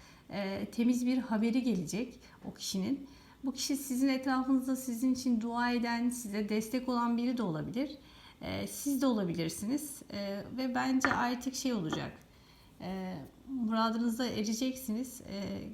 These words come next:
güzel bir haber alacaksınız ettiğiniz dua ile ilgili.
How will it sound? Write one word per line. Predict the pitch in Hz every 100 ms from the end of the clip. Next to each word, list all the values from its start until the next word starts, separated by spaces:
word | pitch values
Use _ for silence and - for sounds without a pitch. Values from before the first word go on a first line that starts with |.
| 214
güzel | 208 247 247
bir | 247
haber | 240 220 202 233
alacaksınız | 226 185 165 160 - - 175
ettiğiniz | 208 190 - 202 185 180
dua | 180 180
ile | 180 175 151
ilgili. | 151 - 254